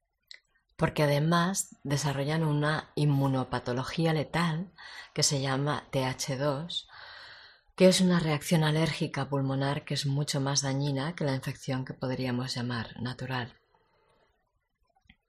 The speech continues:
Total, que de ahí va a salir la segunda ola mucho peor que la primera.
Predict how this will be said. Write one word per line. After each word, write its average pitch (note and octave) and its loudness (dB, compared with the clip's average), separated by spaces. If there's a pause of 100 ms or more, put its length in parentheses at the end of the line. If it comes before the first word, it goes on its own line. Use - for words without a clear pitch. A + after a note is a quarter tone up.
(1040)
Total, C3+ -2 (520)
que C#3+ 0
de C#3 6
ahí C3+ 4
va C3+ 2
a - 0
salir B2+ -2
la C3 -2 (260)
segunda C3 0
ola C3+ 0
mucho C3+ -6
peor A2+ -4
que A#2+ -10
la A#2 -6
primera. D#3+ -2